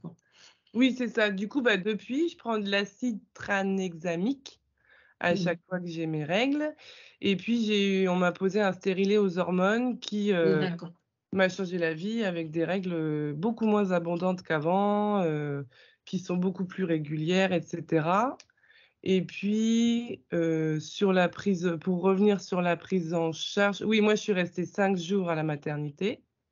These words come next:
Speaker 1: D'accord.
Speaker 2: Euh, pour qu'on fasse tout le bilan et tout ça pour moi et l'enfant. Et puis l'hématologue, elle est venue à la naissance, elle est venue à la sortie. Donc du coup, euh,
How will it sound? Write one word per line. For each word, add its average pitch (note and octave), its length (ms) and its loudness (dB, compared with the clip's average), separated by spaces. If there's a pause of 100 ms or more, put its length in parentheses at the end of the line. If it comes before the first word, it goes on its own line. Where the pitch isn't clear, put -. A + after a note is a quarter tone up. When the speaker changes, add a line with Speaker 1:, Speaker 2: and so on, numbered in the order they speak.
(600)
Speaker 1:
D'accord. E3 480 -14 (100)
Speaker 2:
Euh, D#3+ 240 2
pour D#3+ 280 -6
qu'on D#3+ 440 2
fasse D#3 340 -4
tout - 160 -6
le E3 80 -4
bilan D#3 760 0
et C#3+ 360 -2 (240)
tout D#3 140 -10
ça E3+ 240 -2
pour D#3 220 -4
moi D#3+ 200 2
et D#3 60 0
l'enfant. F#3+ 720 0 (600)
Et G#3+ 120 6
puis A#3 200 2
l'hématologue, G#3+ 680 4
elle F#3+ 140 2
est F3+ 80 2
venue F3+ 360 0
à E3 60 2
la D#3 140 -2
naissance, F#3+ 840 -2
elle E3+ 160 -2
est E3+ 120 2
venue G3 420 2
à G3 80 2
la F3+ 100 0
sortie. F3+ 460 -10 (280)
Donc D#3+ 300 -4
du D3+ 160 -8
coup, G3+ 300 2
euh, D3 420 2